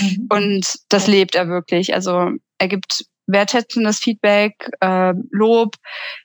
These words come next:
Speaker 2: aber auch Verbesserungsvorschläge teilt er offen.
Speaker 1: Mhm.
Speaker 2: Also er hat einen hohen Anspruch, was, was ich gut finde, weil das hilft zu wachsen, aber es ist immer auch nach vorne gerichtet.
Speaker 1: Ja.
Speaker 2: Also er wird nicht sagen, "Oh, da hast du wirklich jetzt Mist gebaut, ähm,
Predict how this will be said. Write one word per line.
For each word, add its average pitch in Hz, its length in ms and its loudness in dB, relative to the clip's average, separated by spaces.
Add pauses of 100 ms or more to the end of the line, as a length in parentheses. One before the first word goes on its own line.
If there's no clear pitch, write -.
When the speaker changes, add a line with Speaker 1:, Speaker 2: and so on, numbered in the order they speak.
(220)
Speaker 2:
aber 190 720 2
auch 196 140 -4
Verbesserungsvorschläge 247 1080 0
teilt 220 240 0
er 220 120 0
offen. 302 440 0 (560)
Speaker 1:
Mhm. 185 140 2 (100)
Speaker 2:
Also 196 140 2
er 196 100 0
hat 226 100 0
einen 269 200 0
hohen 277 180 0
Anspruch, 285 560 -2
was, - 260 -6
was 208 160 -2
ich 202 100 0
gut 247 160 0
finde, 254 300 0
weil 202 80 2
das 202 140 -4
hilft 220 220 -2
zu 208 100 -6
wachsen, 233 560 0
aber 208 100 0
es 220 140 -2
ist - 160 -6 (160)
immer 277 320 4
auch 233 100 -6
nach 226 140 -2
vorne 196 340 -2
gerichtet. 180 540 -2
Speaker 1:
Ja. 196 60 -4 (340)
Speaker 2:
Also 208 180 0
er 214 80 2
wird 226 140 0
nicht 240 160 0
sagen, 226 480 0
"Oh, 190 160 0
da 190 100 2
hast 220 180 -2
du 208 60 -4
wirklich 208 300 -2
jetzt - 240 -4
Mist 226 260 -2
gebaut, 196 540 0 (680)
ähm, 196 600 0